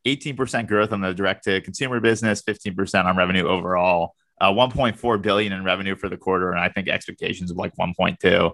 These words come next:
Um, so, and, and they hold, like, a billion in cash.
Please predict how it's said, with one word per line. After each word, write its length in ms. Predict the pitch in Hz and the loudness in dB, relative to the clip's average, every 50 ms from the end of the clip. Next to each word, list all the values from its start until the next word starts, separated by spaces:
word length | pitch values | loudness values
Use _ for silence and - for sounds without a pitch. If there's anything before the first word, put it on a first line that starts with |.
| - - - - - - - _ - 98 | -4 -12 -20 -20 -20 -20 -20 _ 0 2
Um, 340 | 95 87 90 87 87 85 85 | 4 4 4 4 2 0 -2
so, 380 | - - 113 104 95 95 - - | 0 4 6 6 8 6 6 6
and, 240 | - 117 120 120 - | 4 4 2 2 2
and 180 | 90 135 147 156 | 2 2 4 4
they 80 | 135 | 4
hold, 280 | 113 110 117 120 107 101 | 4 4 2 2 2 0
like, 140 | 98 92 101 | 0 -2 -2
a 40 | |
billion 340 | 92 82 101 104 101 98 92 | -2 0 0 0 0 0 -4
in 120 | 92 90 92 | -6 -6 -6
cash. 520 | - 90 80 78 80 - - - - - | -4 -4 -4 -6 -8 -12 -12 -12 -12 -12